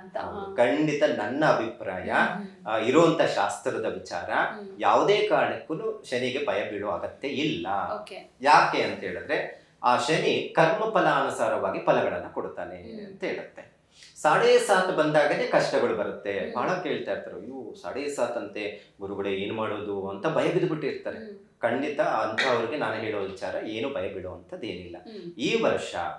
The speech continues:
Speaker 2: ಆ, ಫಲಗಳು ಹೇಗಿರುತ್ತೆ ಅನ್ನುವಂಥದ್ದು ನೋಡ್ಬಿಡೋಣ.
Speaker 1: ಹ್ಮ್.
Speaker 2: ಆ, ಶನಿ ಒಂದು ರಾಶಿಯಿಂದ ಒಂದು ರಾಶಿಗೆ ಬದಲಾವಣೆ ಆಗ್ಬೇಕಾದ್ರೆ ಎರಡೂವರೆ ವರ್ಷ ಅವಧಿಯನ್ನ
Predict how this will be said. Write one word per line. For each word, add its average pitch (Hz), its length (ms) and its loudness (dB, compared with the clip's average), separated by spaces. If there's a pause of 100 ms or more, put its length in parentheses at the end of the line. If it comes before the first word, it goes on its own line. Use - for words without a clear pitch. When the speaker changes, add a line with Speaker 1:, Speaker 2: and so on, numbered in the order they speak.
(160)
Speaker 2:
ಆ, 113 300 2
ಫಲಗಳು 139 320 6
ಹೇಗಿರುತ್ತೆ 98 680 -4
ಅನ್ನುವಂಥದ್ದು 92 480 -10
ನೋಡ್ಬಿಡೋಣ. 98 500 -6
Speaker 1:
ಹ್ಮ್. 196 640 -6
Speaker 2:
ಆ, 127 220 6
ಶನಿ - 380 2
ಒಂದು - 320 2
ರಾಶಿಯಿಂದ 127 500 2
ಒಂದು 101 260 -6
ರಾಶಿಗೆ 95 420 -6
ಬದಲಾವಣೆ 160 520 0
ಆಗ್ಬೇಕಾದ್ರೆ 113 680 -4
ಎರಡೂವರೆ 135 420 0
ವರ್ಷ 101 220 -8
ಅವಧಿಯನ್ನ 107 640 -2